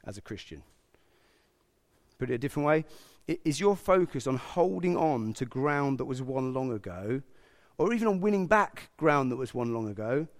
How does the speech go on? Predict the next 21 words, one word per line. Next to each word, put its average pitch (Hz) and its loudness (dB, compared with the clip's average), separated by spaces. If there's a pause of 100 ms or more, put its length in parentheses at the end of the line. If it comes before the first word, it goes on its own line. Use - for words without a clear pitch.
(520)
Or 147 2
is 165 2
your 175 2
focus 139 -2
on 135 0
going 135 0
further 127 0 (120)
than 127 -2
those 127 -2
who 123 -6
went 127 -4
before 135 -2
you 104 -8
have 92 -14
gone? 71 -14 (2000)
Let's - -12
think 262 -6
about 107 -6
that. 95 -14 (1160)
Luke 190 -2
understood 139 -2